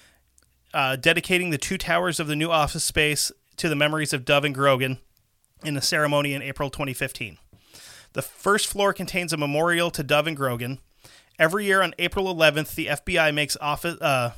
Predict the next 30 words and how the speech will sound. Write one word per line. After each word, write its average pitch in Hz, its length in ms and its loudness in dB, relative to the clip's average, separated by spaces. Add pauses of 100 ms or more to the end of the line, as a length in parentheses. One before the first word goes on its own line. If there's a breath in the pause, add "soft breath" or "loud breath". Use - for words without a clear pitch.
the 160 180 -4
F 156 160 0
B 190 140 0
I 180 120 6
office 143 600 0 (280)
holds 165 260 0
a 147 80 0
Fallen 170 380 0
Angel 160 280 0
ceremony 143 640 2
in 139 100 0
honor 139 280 -2
of 131 120 -2
Dove 135 200 0
and 139 100 -6
Grogan 127 400 -4 (680 soft breath)
and 143 160 0
all 143 500 4
F 147 160 -2
B 156 100 0
I 143 100 4
agents 123 360 -2
who - 100 -6
were 123 80 -6
killed 127 300 -6
in 123 60 -6
the 123 80 -8
line 117 200 -10
of 110 60 -14
duty. 110 320 -12